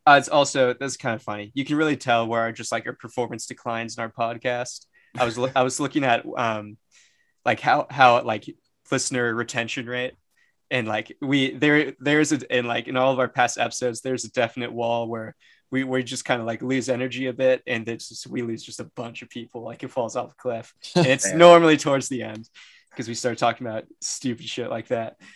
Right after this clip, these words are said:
Speaker 1: Um, thank you all for listening. Go rate, review, and subscribe on Apple Podcasts. Um,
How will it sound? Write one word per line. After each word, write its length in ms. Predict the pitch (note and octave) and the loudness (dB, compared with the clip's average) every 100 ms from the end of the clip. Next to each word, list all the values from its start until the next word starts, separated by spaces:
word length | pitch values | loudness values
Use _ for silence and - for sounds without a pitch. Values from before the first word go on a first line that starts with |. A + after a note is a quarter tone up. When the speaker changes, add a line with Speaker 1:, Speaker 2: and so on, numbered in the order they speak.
| - - | -6 4
Speaker 1:
Um, 460 | D#3 D#3+ D3+ C3 - _ - - - - _ - - | 8 8 6 0 -14 _ -20 -20 -20 -20 _ -6 6
thank 180 | G3 G3 | 6 10
you 80 | F#3+ | 10
all 80 | |
for 100 | F3+ F3 | 10 10
listening. 440 | E3 - E3 D#3 - _ _ - | 8 8 2 0 -6 _ _ 2
Go 180 | E3+ E3 | 6 8
rate, 220 | E3 E3 | 8 6
review, 260 | D3 D#3+ D#3 | 4 2 2
and 220 | D3+ D3 | -2 -8
subscribe 420 | - - C#3+ C#3 | -6 4 6 6
on 80 | C3+ | 2
Apple 160 | - - | -4 2
Podcasts. 880 | D3+ D3 D3+ C#3+ C#3 - - - - C3+ | 4 4 4 4 4 0 -8 -10 -10 -4
Um, 500 | A#2+ A2+ A2 G#2+ | -2 -2 -4 -10